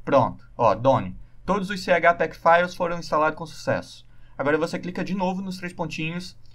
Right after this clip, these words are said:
e você vem nesse trezentos e quatro aqui pra instalar também, tá? E clica em install. Clicou? Sim. Ele vai pedir pra mim substituir porque eu já tenho. Pra você não vai pedir? Pronto. Agora você vai vir em Utilities e vai dar um clear chunk zero ponto A R C.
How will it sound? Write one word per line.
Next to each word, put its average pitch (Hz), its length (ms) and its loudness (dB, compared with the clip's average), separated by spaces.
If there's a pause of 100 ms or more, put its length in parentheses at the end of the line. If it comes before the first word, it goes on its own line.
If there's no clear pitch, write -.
(100)
e - 60 -8
você 170 260 -4
vem 165 140 -2
nesse 165 240 -6
trezentos 160 400 -6
e 165 60 -6
quatro 160 280 2
aqui - 140 -8
pra 165 100 -2
instalar 151 320 0
também, 127 320 -2
tá? 110 240 -2 (380)
E 135 100 -4
clica 151 260 -4
em 165 80 -2
install. 120 480 2 (380)
Clicou? 160 500 0
Sim. 175 460 -6
Ele 131 100 -4
vai 147 120 4
pedir 135 180 -4
pra 139 120 -6
mim 139 100 -8
substituir 135 400 -8
porque 131 180 -8
eu 135 60 -2
já 151 100 -2
tenho. 180 340 -4 (460)
Pra 147 140 4
você 147 240 -4
não 139 80 -4
vai 135 100 2
pedir? 147 380 -4 (160)
Pronto. 113 340 0 (420)
Agora 180 220 2
você 208 240 -2
vai 185 140 6
vir 190 100 -4
em 214 160 -6
Utilities 220 880 -4 (240)
e 165 60 -8
vai 185 120 0
dar 196 100 6
um 190 120 -4
clear 220 380 -2
chunk 208 360 -6
zero 160 360 4
ponto 160 340 -4 (240)
A 160 260 2 (140)
R 151 300 -4
C. - 480 -4